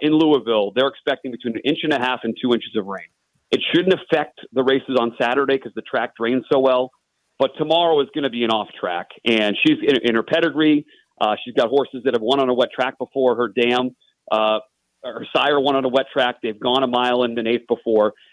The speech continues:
And so it's, uh, twenty to one. I think Hidden Connection, no one is talking about, and I think it's gonna be right there at the end. And that's my, that's my big long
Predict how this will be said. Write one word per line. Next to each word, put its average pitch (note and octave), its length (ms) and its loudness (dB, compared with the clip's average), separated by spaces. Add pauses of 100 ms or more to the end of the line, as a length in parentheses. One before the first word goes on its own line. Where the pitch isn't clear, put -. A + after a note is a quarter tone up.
(140)
And B2+ 200 0
so C#3+ 160 4
it's, B2+ 240 -2
uh, A#2+ 180 2 (140)
twenty G3+ 220 0
to F#3+ 80 -4
one. C#3 380 -2 (360)
I - 80 -2
think D3 160 -2
Hidden F#3 220 -2
Connection, D3+ 540 -4
no C#3 140 2
one F3 140 2
is E3 240 -6
talking C#3+ 320 -2
about, A#2+ 400 0 (260)
and A#2 80 -2
I C3+ 60 0
think D3 120 -2
it's B2+ 80 -10
gonna D3 120 0
be A#2+ 100 2
right B2+ 380 0
there C3+ 280 2
at A#2+ 140 -2
the A#2 180 -2
end. A#2 140 0
And G#2+ 80 -6
that's A2+ 200 -4
my, B2+ 200 0
that's C#3+ 160 -2
my C#3+ 160 0
big D3+ 160 0
long C3 240 2